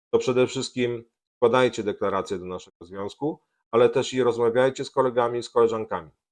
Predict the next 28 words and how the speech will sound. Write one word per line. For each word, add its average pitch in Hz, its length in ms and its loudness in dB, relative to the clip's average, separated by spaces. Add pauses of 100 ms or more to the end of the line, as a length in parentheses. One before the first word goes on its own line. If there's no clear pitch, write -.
(300)
aby 104 180 -2
przystąpili 117 680 -8
do 101 340 0
związku. 92 540 -6 (1040)
Tych 120 140 -6
pięć 151 240 6
tysięcy 151 480 0
osób, 101 400 0
które 113 460 2 (340)
wyraziły 117 460 2
s-, - 360 -8 (260)
w 113 40 -2
referendum 127 720 4
swoje 120 880 2 (140)
niezadowolenie 120 760 2
z 110 60 -10
warunków 113 420 -2
pracy 104 300 -6
i 98 40 -10
płacy, - 340 -12 (680)
co 127 40 2
najmniej 139 380 2
połowa 120 520 6
powinna 110 400 -2
należeć 98 480 -4
do 92 120 -8
związków 87 440 -12
zawod-, 87 460 -8